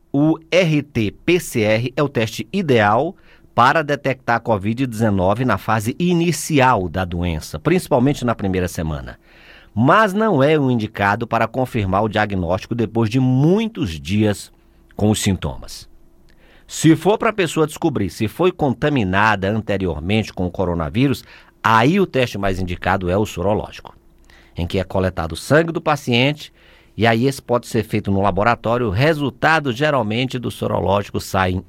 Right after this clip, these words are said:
um dia. Existe uma versão mais simples do teste sorológico. É aquele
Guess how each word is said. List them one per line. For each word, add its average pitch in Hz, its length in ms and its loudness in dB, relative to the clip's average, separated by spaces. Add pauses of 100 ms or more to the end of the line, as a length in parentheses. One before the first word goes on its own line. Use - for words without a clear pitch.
um 135 140 4
dia. 80 400 -6 (1400)
Existe 196 300 2
uma 202 120 4
versão 165 280 0
mais 185 180 2
simples 180 420 -4
do 147 140 -2
teste 143 340 -2
sorológico. 127 720 2
É 127 120 2
aquele 135 580 0